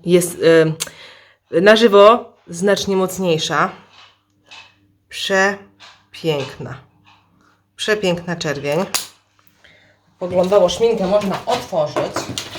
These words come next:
i zobaczyć, co i jak. Piętnasteczka.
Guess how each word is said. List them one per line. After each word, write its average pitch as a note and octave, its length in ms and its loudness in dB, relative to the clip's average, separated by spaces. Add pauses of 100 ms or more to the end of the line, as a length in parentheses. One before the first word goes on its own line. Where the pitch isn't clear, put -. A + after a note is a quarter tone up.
(480)
i A#3 60 -10
zobaczyć, F3 760 0 (180)
co A3 140 -6
i F#3 160 -4
jak. C#3 200 -4 (560)
Piętnasteczka. D4 1120 2